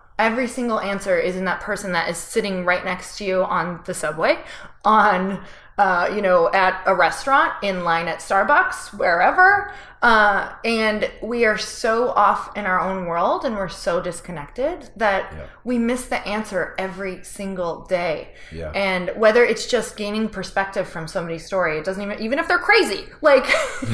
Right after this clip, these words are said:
Speaker 1: if they're crazy and you're like, "Wow, that person is nuts, don't want them in my life." Okay,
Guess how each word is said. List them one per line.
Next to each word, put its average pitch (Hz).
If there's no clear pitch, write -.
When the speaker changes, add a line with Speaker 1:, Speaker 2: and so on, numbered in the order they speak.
Speaker 1:
if 175
they're 453
crazy 381
and 339
you're 311
like, 220
"Wow, 240
that 226
person 294
is 254
nuts, 220
don't 214
want 202
them 202
in 196
my 175
life." 202
Okay, 392